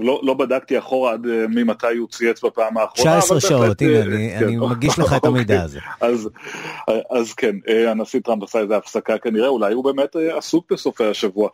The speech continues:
Speaker 1: אה, לך תדע, והמסר
Speaker 2: תיקון
Speaker 1: הזה,
Speaker 2: שבע
Speaker 1: אגב,
Speaker 2: שעות,
Speaker 1: אה,
Speaker 2: שבע שעות.
Speaker 1: אוקיי, זה כבר יותר סביר, אז הוא ישן קצת. אה, אבל, אה, אגב, המסר הזה, המסר המאחד, אה, אה, כלפי המפלגה הרפובליקנית, הוא לא רק מסר מאחד, הוא כמובן גם מסר מאיים לקראת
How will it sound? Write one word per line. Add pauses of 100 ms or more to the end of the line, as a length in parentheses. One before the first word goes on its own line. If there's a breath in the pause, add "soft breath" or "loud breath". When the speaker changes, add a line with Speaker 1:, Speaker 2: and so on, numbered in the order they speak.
(320 loud breath)
Speaker 1:
אה, (420)
לך
תדע,
והמסר
Speaker 2:
תיקון
Speaker 1:
הזה,
Speaker 2:
שבע
Speaker 1:
אגב,
Speaker 2:
שעות,
Speaker 1:
אה,
Speaker 2:
שבע
שעות.
Speaker 1:
אוקיי, (600 loud breath)
זה
כבר
יותר
סביר,
אז
הוא
ישן
קצת. (380 loud breath)
אה, (500 loud breath)
אבל,
אה,
אגב,
המסר
הזה,
המסר
המאחד,
אה,
אה,
כלפי
המפלגה
הרפובליקנית,
הוא
לא
רק
מסר
מאחד,
הוא
כמובן
גם
מסר
מאיים
לקראת